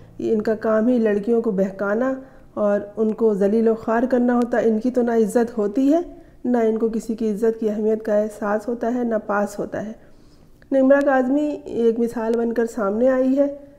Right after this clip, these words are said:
इससे दूसरे लोगों को सबक हासिल करना चाहिए और तमाम जगहों पे जहाँ के ख़वातीन होती हैं और इस तरह की बातचीत होती है, वहाँ लड़कियों की तालीम और तरबियत के दौरान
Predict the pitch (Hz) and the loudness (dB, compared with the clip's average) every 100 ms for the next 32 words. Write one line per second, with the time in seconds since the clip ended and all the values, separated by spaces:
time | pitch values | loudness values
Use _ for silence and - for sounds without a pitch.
0 | - 226 - 226 220 233 262 233 220 220 | -8 -6 4 4 4 0 0 2 2 0
1 | 233 240 226 247 247 240 254 240 233 240 | -4 -2 -4 -2 -4 -2 -2 -2 -4 -4
2 | 233 226 220 240 254 - 233 254 285 262 | -4 -4 -2 -2 -2 -2 -2 2 2 2
3 | 233 233 254 269 240 240 233 247 240 220 | 0 0 2 2 2 -4 -4 -4 -4 -4
4 | 220 240 240 220 208 240 277 285 294 233 | -2 0 0 -2 -4 -2 0 0 -2 -6
5 | 220 220 214 214 220 214 214 - 226 220 | -6 -4 -4 -4 -6 -6 -8 -6 -8 -4
6 | 214 214 240 269 294 240 214 233 240 233 | -8 -4 -2 -2 -4 -8 -8 -8 -6 -4
7 | 208 202 220 220 240 240 208 196 214 220 | -4 -2 -4 -4 -6 -6 -4 -4 -4 -6
8 | 220 202 196 233 240 226 196 208 196 208 | -6 -6 -4 -6 -6 -6 -4 -4 -4 -2
9 | 254 | -4